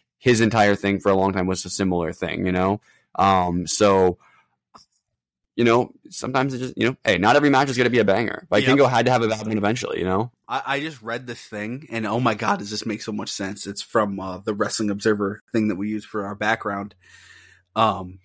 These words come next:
Speaker 2: <laughs> the guy wrote, "This show felt like the end of a long taping." Holy shit, he fucking nailed it. It really
Speaker 1: Yeah.
Speaker 2: did.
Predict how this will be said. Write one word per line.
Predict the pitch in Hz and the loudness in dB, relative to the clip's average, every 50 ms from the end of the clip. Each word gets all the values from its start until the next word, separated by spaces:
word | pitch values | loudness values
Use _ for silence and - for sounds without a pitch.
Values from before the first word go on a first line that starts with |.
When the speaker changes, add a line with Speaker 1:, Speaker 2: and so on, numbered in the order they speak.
| _ - | _ -14
Speaker 2:
<laughs> | 123 - - | -14 -10 -8
the | 170 117 110 110 110 107 | -10 -10 -8 -12 -12 -6
guy | 107 123 120 120 117 110 | 0 2 4 4 4 2
wrote, | 98 104 110 113 110 107 98 - _ _ _ _ _ _ _ _ _ _ _ _ | -2 -6 -6 -4 -4 -4 -6 -10 _ _ _ _ _ _ _ _ _ _ _ _
"This | - - 160 - | -4 -4 -2 -2
show | - - - 165 160 165 175 180 | -2 -4 -2 0 0 0 0 -2
felt | - - - 156 156 160 143 147 | -6 -6 -2 -2 -2 0 0 -2
like | 151 143 - - | -4 -4 -4 -8
the | 143 135 135 - | -10 -10 -8 -6
end | 117 131 143 147 165 151 | -4 -4 -4 -4 -4 -6
of | 147 120 | -6 -6
a | 120 | -6
long | 117 117 117 127 131 135 143 143 147 139 | -8 -6 -4 -2 -2 -2 -2 -2 -6 -8
taping." | - 143 131 127 123 - 117 104 101 110 _ _ _ _ | -8 -6 -6 -6 -8 -10 -16 -16 -16 -20 _ _ _ _
Holy | _ - 196 208 247 294 320 294 269 226 196 | _ -2 2 2 2 2 0 -4 -6 -8 -8
shit, | - - - - - 196 160 135 | -8 -8 -8 -4 -2 -4 -4 -4
he | 113 | -6
fucking | - - - 156 - - 147 143 127 | -8 -6 -6 -6 -6 -6 -12 -10 -8
nailed | 135 139 143 143 - 113 | -4 -4 -2 -4 -4 -6
it. | - - | -10 -8
It | 214 254 | -8 -8
really | 226 185 175 185 208 220 254 - | -6 -4 -2 0 0 0 0 0
Speaker 1:
Yeah. | 107 104 - 208 - | 0 2 2 0 0
Speaker 2:
did. | 98 - | -2 -6